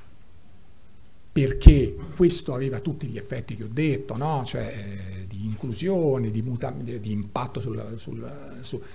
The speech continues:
sul modo di competere, rendendolo più ricco, più innovativo, più risorse, eccetera. E, e quindi, e quindi un fattore di eguaglianza, no? Cioè, l'e-, l'eguaglianza che diventa un modo di competere, se vogliamo, no?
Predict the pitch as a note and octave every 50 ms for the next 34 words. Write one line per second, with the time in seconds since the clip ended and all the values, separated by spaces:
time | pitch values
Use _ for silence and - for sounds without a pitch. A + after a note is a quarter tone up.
0 | - - - - C3 B2 B2 A#2+ A#2 A#2 A#2 A2+ B2+ A#2+ A#2+ - - A3+ G3 D#3+
1 | D3 C3 - C3 A#2 A2+ A2 A2 A#2 A#2+ B2+ A#2+ A2+ A#2 - E3+ E3 - - G3+
2 | F#3 C#3+ - - - - A#2 A#2 B2+ C3 D3+ F#3+ F#3 G3+ F3 D3+ A#2+ G#2 F#2+ -
3 | C#3 C3+ C#3+ C#3+ D#3 F3+ F3 C#3+ G#2+ G2+ - - - - - - - - - -
4 | - - - - - - - - - - - - - - - - - - - -
5 | - - - - - - - - - - - - - E3+ D3+ C3+ A#2+ A#2+ A#2 -
6 | - - - - - A#3+ B3+ A#3+ E3 D#3+ - - - - - - - - - -
7 | - - - - - - - - - - - - - - - - - - B3+ A#3+
8 | A3 F3+ F#3 B2 - D3+ D3 - G3 E3+ C#3 D3 C#3+ C#3 C3+ C3+ D#3+ F#3+ F#3 D3
9 | A2+ F#2+ - - - C#3+ C#3+ D#3 C#3+ C3 - - - B2 C#3 D#3 D#3 - F3 F3+
10 | F3+ F3 F#3+ G3 G#3+ A3 A#3+ A#3+ C4 B3 - - E3+ - E3+ C#3 D#3+ D#3 F3+ G#3+
11 | G#3+ G3 - - D3+ D#3 - - D#3+ D3+ D#3 D#3 D#3+ E3+ G3 G3+ F#3+ D#3+ D#3+ C3+
12 | C#3+ - D3 C3+ B2 - G3+ G3+ D#3 A#2 - A2+ A2+ G#2+ A2 A2 G#2+ A2 G#2+ G#2
13 | G#2+ G2+ F#2 F#2 G2 G2+ A2 B2+ C#3 C3+ -